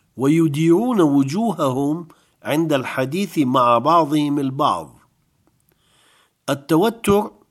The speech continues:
ظاهر عليهم، فيما يبدو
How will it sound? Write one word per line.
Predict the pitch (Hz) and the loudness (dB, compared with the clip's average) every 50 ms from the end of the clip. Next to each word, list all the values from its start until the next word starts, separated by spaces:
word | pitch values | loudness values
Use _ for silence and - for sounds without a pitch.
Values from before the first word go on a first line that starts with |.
| _ _ _ _ _ _ _ _ - | _ _ _ _ _ _ _ _ -6
ظاهر | 113 143 165 190 202 185 165 170 180 165 | 0 2 4 4 4 2 2 0 0 2
عليهم، | 160 135 127 127 135 156 170 160 139 - 104 82 69 - - _ _ _ _ _ _ _ _ _ _ _ | 2 2 2 4 4 4 2 2 0 -2 -6 -10 -12 -14 -20 _ _ _ _ _ _ _ _ _ _ _
فيما | - - 135 143 143 147 143 131 | -12 -4 -2 0 0 2 0 0
يبدو | 131 147 175 185 175 156 139 151 151 151 147 139 | 0 0 0 -2 -4 -2 0 0 2 2 0 -4